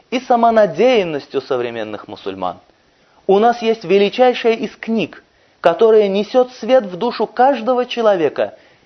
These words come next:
и содержит решение многих актуальных проблем человечества.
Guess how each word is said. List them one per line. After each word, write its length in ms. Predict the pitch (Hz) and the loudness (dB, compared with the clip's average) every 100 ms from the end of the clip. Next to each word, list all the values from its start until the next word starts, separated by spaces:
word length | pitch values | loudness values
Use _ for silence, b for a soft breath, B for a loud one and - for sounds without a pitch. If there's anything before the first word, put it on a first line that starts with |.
| b | b
и 100 | 226 | -2
содержит 540 | 240 233 269 240 247 | 0 2 2 2 -2
решение 480 | 226 226 254 240 233 | -6 -6 -4 -2 -2
многих 540 | 196 202 269 220 240 - | 0 0 0 0 -6 -2
актуальных 680 | 196 - 214 214 240 240 - | -4 0 2 4 2 -2 0
проблем 440 | 196 180 185 156 | 0 2 0 0
человечества. 800 | - 143 135 123 - 101 - 95 | 0 0 2 0 -4 -14 -12 -12